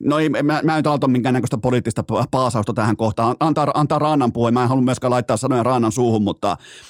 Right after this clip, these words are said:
oli todella, todella painokasta asiaa tässä kyseisessä vierailussa.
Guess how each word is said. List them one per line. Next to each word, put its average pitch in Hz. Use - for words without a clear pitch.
oli 135
todella, 156
todella 120
painokasta 110
asiaa 107
tässä 98
kyseisessä 101
vierailussa. 110